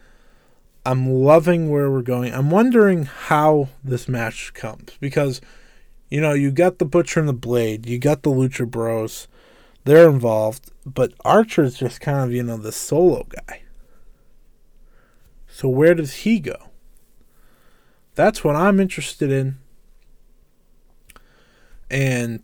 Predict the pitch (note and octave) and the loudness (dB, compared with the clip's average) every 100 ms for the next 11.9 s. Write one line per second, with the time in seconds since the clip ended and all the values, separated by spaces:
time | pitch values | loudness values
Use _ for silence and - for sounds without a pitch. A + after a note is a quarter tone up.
0 | - D3+ D#3+ F3 E3+ - C3+ C3 - C#3 | -8 -4 2 2 2 -2 -4 -4 -4 -2
1 | C#3+ D#3 C#3 - C#3 C3 - A#2+ - C3+ | 0 0 0 0 0 0 -6 -8 -4 -4
2 | B2+ B2 A#2 A#2 - B2+ A#2+ - B2 C#3 | -4 -6 -6 -8 -6 -6 -8 -8 -6 -4
3 | C3 A#2+ A#2 - B2+ B2 A2+ A2+ - - | -4 -6 -8 -8 -8 -6 -8 -8 -12 -20
4 | - - - - _ - - - - B2 | -20 -20 -20 -20 _ -20 -20 -20 -8 -4
5 | C3+ C3+ - - _ _ - - - - | -2 -4 -12 -16 _ _ -20 -20 -20 -16
6 | C#3 D3+ D#3 D#3 D3 C#3 C3 B2 B2 A#2+ | 0 2 2 0 0 0 -4 -4 -4 -2
7 | A#2 - - C#3 E3 G#3 G#3+ F#3 F#3+ F#3 | -6 -12 -6 2 6 8 8 6 4 6
8 | E3+ - D3 C3 - - E3 F#3 F3+ - | 4 0 0 0 -4 0 6 6 6 0
9 | F#3+ F3+ E3+ - F#3 G3 F3+ F3 - E3+ | 2 2 0 -6 -4 0 2 2 0 -8
10 | D#3+ - B2+ C3 B2+ A#2+ - - - - | -8 -6 -2 0 0 -2 -6 -12 -16 -16
11 | - A2+ - D3+ C#3+ - F3+ F3 F3 | -14 -14 -6 -4 -4 -4 -2 0 -2